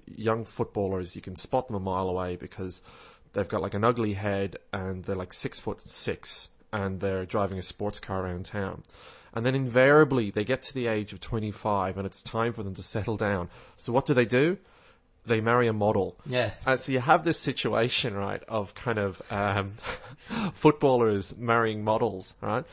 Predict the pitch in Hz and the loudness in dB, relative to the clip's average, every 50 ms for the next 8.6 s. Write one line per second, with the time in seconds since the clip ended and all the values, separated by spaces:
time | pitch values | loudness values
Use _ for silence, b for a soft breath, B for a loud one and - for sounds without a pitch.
0 | B B B B B - - 127 120 113 - - - _ _ - - - - - | B B B B B -2 2 2 2 2 0 -6 -20 _ _ -10 -10 -4 0 2
1 | 123 127 170 175 151 - 151 123 - - - 113 113 120 123 110 95 98 92 - | 4 4 4 2 0 -2 -2 -4 -2 0 2 4 4 4 2 -2 -6 -6 -8 -6
2 | - 101 95 - - - 101 92 101 101 - - - _ - 110 107 107 107 101 | -6 -8 -8 -8 -8 -6 -6 -6 -6 -8 -10 -14 -18 _ -6 -2 0 0 0 -2
3 | 101 - - - 107 107 107 104 - - 117 107 143 143 - 135 127 - - - | -4 -8 -8 -6 -4 -4 -4 -6 -6 -8 -6 -4 -4 -4 -2 -2 -4 -4 -2 -4
4 | 120 113 110 104 104 104 107 - _ - 107 107 113 101 120 120 104 - - - | -4 -4 -4 -4 -6 -6 -8 -10 _ -12 -10 -10 -8 -8 -8 -8 -8 -6 -4 -2
5 | 151 127 113 107 110 104 92 98 92 98 104 104 98 - - - 101 - - 123 | -2 0 0 -2 -2 -4 -6 -8 -8 -8 -8 -8 -10 -10 -14 -18 -12 -6 -6 -4
6 | - - - - 104 107 113 101 110 107 113 127 135 139 135 123 117 110 104 107 | -4 -6 -8 -10 -10 -8 -8 -8 -8 -6 -4 -2 -2 0 0 0 -2 -2 -2 -4
7 | 104 101 90 - - - - - 80 107 104 - 123 - 110 - - - - 131 | -4 -6 -8 -12 -16 -16 -16 -14 -12 -12 -8 -6 -6 -6 -6 -8 -10 -6 -4 0
8 | 127 127 123 117 113 101 98 104 107 90 - - | 0 2 2 2 2 2 2 0 0 -2 -2 -6